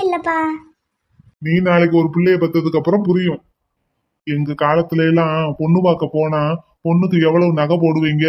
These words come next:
Speaker 2: எங்களுக்கு எவ்வளவு ரொக்கம் கொடுப்பீங்கன்னு கேட்டுதே பழக்கம். ஆனா இன்னைக்கு குமார் தம்பி அப்படியா பேசுனது?
Speaker 1: எப்படியோ நீங்க ரெண்டு பேரும் ஒருத்தருக்கு ஒருத்தர் அனுசரிச்சு போய்க்கிட்டீங்கன்னா அதுவே எனக்கு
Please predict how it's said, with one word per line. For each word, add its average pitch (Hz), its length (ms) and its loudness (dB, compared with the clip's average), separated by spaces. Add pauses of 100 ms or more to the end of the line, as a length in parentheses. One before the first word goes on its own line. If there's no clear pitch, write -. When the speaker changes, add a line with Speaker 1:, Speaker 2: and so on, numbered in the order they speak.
(140)
Speaker 2:
எங்களுக்கு 175 360 0
எவ்வளவு 170 300 2
ரொக்கம் 175 280 0
கொடுப்பீங்கன்னு 160 600 0
கேட்டுதே 156 440 0
பழக்கம். 151 420 -4 (400)
ஆனா 160 220 -2
இன்னைக்கு 175 360 0 (300)
குமார் 190 340 0
தம்பி 180 280 2
அப்படியா 190 360 0
பேசுனது? 185 460 0 (1600)
Speaker 1:
எப்படியோ 320 440 -2 (160)
நீங்க 311 260 0
ரெண்டு 311 240 0
பேரும் 359 260 0
ஒருத்தருக்கு 339 360 -2
ஒருத்தர் 359 260 0
அனுசரிச்சு 339 420 -2
போய்க்கிட்டீங்கன்னா 330 600 -2
அதுவே 311 320 0
எனக்கு 320 180 -4